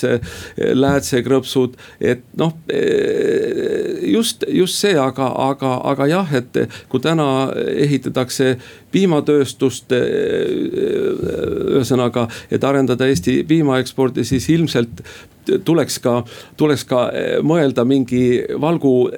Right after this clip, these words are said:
valgu eraldamise, väärindamise ja tehnoloogia peale, et toota, toota, ma ei tea, eh, taimset, taimset kotletti ja, ja need taimse valgu tooted, mida, noh, mis on väga popula-, noh,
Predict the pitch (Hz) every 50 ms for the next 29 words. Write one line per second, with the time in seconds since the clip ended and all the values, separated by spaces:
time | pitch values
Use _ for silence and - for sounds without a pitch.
0 | - - 139 147 156 160 131 139 139 143 143 131 123 120 123 123 127 - 131 127
1 | 143 151 147 135 123 120 - 117 120 117 120 127 120 120 117 127 123 131 127 147
2 | 156 147 107 123 113 110 123 117 113 117 113 117 - 147 135 127 - - 120 113
3 | 107 - - - - - - - - 147 139 127 127 - - 123 120 120 117 -
4 | 127 131 123 127 117 104 104 117 - - - - - - - - 120 123 - 123
5 | 120 - 131 135 127 117 131 113 - - _ _ - 135 139 139 127 131 120 -
6 | - 120 87 - 147 156 151 - - - 131 127 123 123 127 127 - 123 127 123
7 | 131 135 135 127 120 120 117 117 - - 127 120 117 120 117 127 123 117 - -
8 | - - 110 110 - 135 135 120 - 123 120 120 120 117 - 117 151 147 127 127
9 | - 113 110 120 120 117 117 113 110 107 104 107 - - - - - - - -
10 | - - - - - - - - - 156 - 117 - 123 107 - - 123 - 143
11 | 131 135 143 151 143 123 127 127 127 143 151 151 - 143 139 -